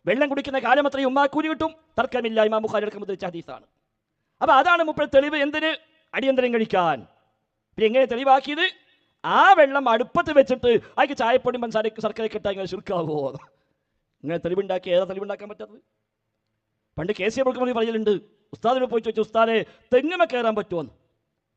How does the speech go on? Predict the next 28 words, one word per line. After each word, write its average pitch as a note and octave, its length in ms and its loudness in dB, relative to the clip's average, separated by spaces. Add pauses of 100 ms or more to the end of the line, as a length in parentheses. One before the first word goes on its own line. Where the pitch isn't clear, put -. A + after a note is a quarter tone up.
(140)
"ആ, A2+ 80 -14
എന്താ A2 200 -16
തെങ്ങുമ്മ C#3 240 -12
കയറുന്ന E3 200 -14
കുഴപ്പം? F3+ 300 -12 (520)
ആ, B2+ 40 -18
എന്നായിക്കോട്ടെ." E3 520 -20 (680)
പിന്നെ A#3 160 -2
വർത്താനമില്ല. G3 500 -8 (720)
കുറച്ച് B3 200 0
കഴിഞ്ഞപ്പോൾ F4 220 0
ചോദിച്ചാൽ, D#4+ 220 0
"ഉസ്താദേ, D#4 260 0
തെങ്ങുമ്മ F4 260 0
കയറി D#4+ 180 -2
തേങ്ങ F4 260 4
ഇടാൻ E4 160 4
പറ്റുമോ?" C#4 180 2
ചോദിച്ചു. A3 180 2
"പിന്നെ - 360 -20
എന്താ C3 120 -10
തെങ്ങുമ്മ D3+ 260 -10
കയറി F3+ 180 -8
തേങ്ങ F#3+ 220 -8
ഇടല്? A3+ 220 -2
എന്താ F3 320 -6
ഇപ്പൊ G#3+ 80 -8
ചോദിക്കാൻ?" A3+ 380 -8